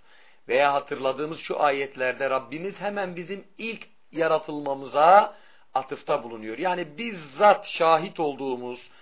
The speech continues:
gözlemlediğimiz, ilmel yakin,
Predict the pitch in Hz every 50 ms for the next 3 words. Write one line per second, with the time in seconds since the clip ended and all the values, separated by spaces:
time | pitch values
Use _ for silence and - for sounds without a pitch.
0 | - - - - - - 156 165 165 151 127 143 156 151 147 143 143 139 135 139
1 | 135 135 135 135 139 143 139 127 - - - - 143 175 185 170 160 156 147 147
2 | 147 143 - - - 151 160 160 165 165 170 170 165 -